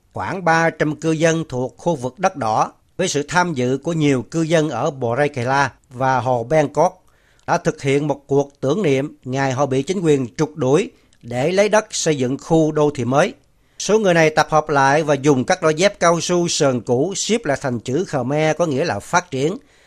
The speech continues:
để chỉ trích hành vi của chính quyền cướp đất dân. Sau đó, họ đi đến tòa nhà Quốc hội để bày tỏ nỗi niềm bất mãn. Những người tập hợp cho biết rằng hiện nay họ sống trong cảnh đói khổ,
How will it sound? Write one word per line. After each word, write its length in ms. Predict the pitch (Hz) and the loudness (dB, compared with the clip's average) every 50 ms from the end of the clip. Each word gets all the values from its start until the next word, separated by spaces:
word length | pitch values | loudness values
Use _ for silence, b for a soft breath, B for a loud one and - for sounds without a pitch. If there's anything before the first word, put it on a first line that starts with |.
| b b | b b
để 260 | 123 120 127 151 196 | -8 -4 0 0 0
chỉ 360 | 135 - - 139 147 185 208 - | -2 -2 -4 -2 -2 -2 0 0
trích 140 | 226 233 233 - | 0 0 0 -2
hành 320 | - - 156 147 139 123 | -4 -2 0 0 0 -2
vi 280 | 113 123 165 180 185 185 | 0 0 2 2 2 0
của 180 | - - 170 170 | -2 -4 -4 -2
chính 180 | - 190 196 | -2 -4 -2
quyền 420 | 170 156 147 131 120 107 95 - - | 2 2 2 2 2 0 -4 -6 -4
cướp 200 | 147 175 214 - - - | 0 0 0 0 0 0
đất 200 | 170 180 - 156 | 0 0 2 2
dân. 220 | 147 147 127 113 - _ _ _ _ _ _ _ _ - | 2 2 2 0 -6 _ _ _ _ _ _ _ _ -2
Sau 180 | - 151 143 | 0 2 2
đó, 320 | 135 135 143 170 196 202 143 | 4 6 6 4 4 2 -2
họ 320 | - 120 123 131 135 151 175 | -6 -2 0 2 2 2 2
đi 120 | 170 175 | 0 0
đến 180 | 165 180 196 202 | 0 0 0 0
tòa 160 | - 147 135 | 2 0 2
nhà 140 | 139 143 131 | 2 2 0
Quốc 220 | 123 143 196 - | 0 0 0 0
hội 280 | - 135 131 135 139 143 | 2 2 2 2 2 0
để 160 | 139 147 160 | -2 -2 -2
bày 280 | 147 139 131 123 117 117 | 0 0 0 0 0 -2
tỏ 360 | - 117 98 104 120 165 196 180 | -4 -4 -2 0 0 0 -2 -2
nỗi 220 | 139 117 143 185 | -2 -2 -2 0
niềm 360 | 185 160 143 127 117 110 110 | 2 2 2 2 0 -2 -2
bất 160 | 160 185 - | -4 -4 -4
mãn. 280 | 131 120 113 123 165 190 - _ _ _ _ _ _ _ _ _ _ - | -4 -4 -4 -4 -4 -6 -8 _ _ _ _ _ _ _ _ _ _ -4
Những 120 | 165 202 | -2 2
người 160 | 185 175 165 | 4 4 4
tập 180 | 160 - 151 - | 4 2 0 0
hợp 160 | 160 156 151 - - | 0 0 0 0 0
cho 120 | 190 196 | 0 4
biết 200 | 185 208 233 233 | 6 6 6 6
rằng 300 | - 160 156 147 139 127 | 6 4 4 4 4 0
hiện 260 | 113 117 123 131 151 160 | -2 -4 -4 -4 -2 0
nay 160 | 165 170 165 | 0 0 0
họ 160 | 123 120 135 | 0 -2 -4
sống 360 | 139 - - 180 196 226 247 214 | -4 -4 -2 -2 -2 -2 -2 -4
trong 140 | 175 160 | -4 -4
cảnh 240 | - - 107 143 175 | -2 -4 -4 -4 -2
đói 180 | 170 180 220 220 | 0 0 0 0
khổ, 440 | - - 117 107 135 180 208 240 | -2 -4 -2 0 2 2 0 0